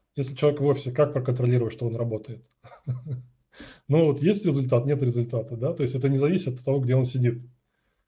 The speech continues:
И как бы мое отношение здесь такое, то есть я как бы, ну, и до, до пандемии, до ковида у меня был большой опыт работы с удаленными коллегами.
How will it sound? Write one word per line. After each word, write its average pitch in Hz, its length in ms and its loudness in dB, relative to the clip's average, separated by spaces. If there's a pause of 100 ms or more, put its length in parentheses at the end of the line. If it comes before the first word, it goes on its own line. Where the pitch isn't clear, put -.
(600)
И 143 280 -2
как 147 200 0
бы 139 80 0
мое 147 220 2
отношение 185 360 -2
здесь 147 140 -2
такое, 127 340 0
то 120 180 -10
есть 113 300 -8
я 160 540 -6
как 147 220 -4
бы, 123 260 0
ну, 156 220 -4
и 147 260 -4
до, 127 380 0
до 123 240 -4
пандемии, 131 480 -2
до 139 120 -4
ковида 135 580 -4 (720)
у 127 80 -4
меня 131 160 2
был 123 180 0
большой 123 320 -4
опыт 123 200 -10
работы 120 580 -6
с - 120 -20
удаленными 117 440 -8
коллегами. 135 600 -4